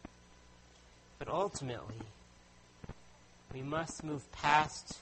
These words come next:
the confusion and we must make a decision. We must decide where we stand.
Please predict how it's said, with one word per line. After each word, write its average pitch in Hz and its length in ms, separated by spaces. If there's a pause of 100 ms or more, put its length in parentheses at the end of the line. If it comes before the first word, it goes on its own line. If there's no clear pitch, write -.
the - 80
confusion 151 640 (880)
and - 100
we 139 120
must 135 340
make 131 220
a 123 40
decision. 104 520 (2250)
We 156 120
must 196 260
decide 175 420
where 143 140
we 147 120
stand. 139 420